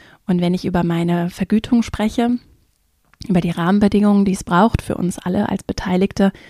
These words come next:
damit das gut funktioniert, dann ist das auch eine Botschaft, die gesendet wird.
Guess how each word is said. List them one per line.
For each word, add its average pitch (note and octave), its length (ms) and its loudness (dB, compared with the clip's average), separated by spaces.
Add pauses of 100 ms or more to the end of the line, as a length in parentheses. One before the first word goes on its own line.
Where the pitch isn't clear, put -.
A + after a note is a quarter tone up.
(220)
damit F#3 300 0
das - 320 -4
gut G3 240 0
funktioniert, G3 840 0 (720)
dann G3+ 200 0
ist - 200 -8
das B3 220 -2 (420)
auch A#3+ 280 2
eine G3+ 240 0
Botschaft, G3+ 400 0
die F#3 60 -6
gesendet F3+ 540 -4
wird. - 320 -10